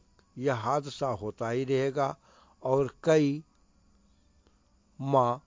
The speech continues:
बच्चे के बिना अनाथ हो जाएंगे, कई बहन अपनी भाई को राखी बांधने के लिए ललायित हो जाएंगे। लेकिन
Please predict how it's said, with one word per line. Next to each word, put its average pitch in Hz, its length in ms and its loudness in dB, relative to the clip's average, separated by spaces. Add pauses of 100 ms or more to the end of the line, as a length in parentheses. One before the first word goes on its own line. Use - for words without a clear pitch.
(920)
बच्चे 127 520 0
के 151 220 -2
बिना 131 260 -2 (240)
अनाथ 123 420 0
हो 127 120 2
जाएंगे, 139 440 -2 (140)
कई 131 280 0
बहन 120 400 -4 (460)
अपनी 135 360 -6
भाई 113 360 -4
को 120 300 -8 (280)
राखी 113 440 -6
बांधने 120 500 -2
के 135 200 -8
लिए 120 340 -8 (400)
ललायित 120 600 -2
हो 123 140 -2
जाएंगे। 120 460 -4 (340)
लेकिन 196 420 0